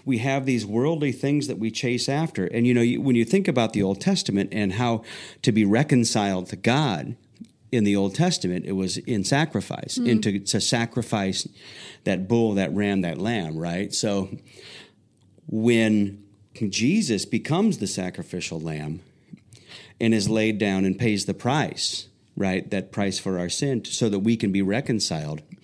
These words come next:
Speaker 1: it was his obedience that overcame the sacrifice.
Speaker 2: Mm-hmm.
Speaker 1: So to obey is better than sacrifice. And when we think about the,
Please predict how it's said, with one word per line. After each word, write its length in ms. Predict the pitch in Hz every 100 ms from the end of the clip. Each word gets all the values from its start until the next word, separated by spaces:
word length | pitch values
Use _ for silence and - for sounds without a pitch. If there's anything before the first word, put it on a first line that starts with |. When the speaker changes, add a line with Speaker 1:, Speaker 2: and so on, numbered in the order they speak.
| - - - - -
Speaker 1:
it 120 | 107
was 180 | 113 -
his 200 | 123 117
obedience 720 | 107 98 117 139 104 92 -
that 120 | 92
overcame 500 | 92 95 - 92 85
the 60 |
sacrifice. 760 | 85 113 113 - - - - 262
Speaker 2:
Mm-hmm. 380 | 233 220 220 220 214 - - - -
Speaker 1:
So 300 | - 101 95
to 320 | - 117 107
obey 420 | 101 117 131 131
is 140 | 101
better 240 | - 98 95
than 160 | 95 95
sacrifice. 760 | 117 110 110 95 - 80 - - - - -
And 100 | 110
when 100 | 113
we 100 | 113
think 280 | 113 139 147
about 500 | 113 107 101 - 110
the, 380 | 98 90 -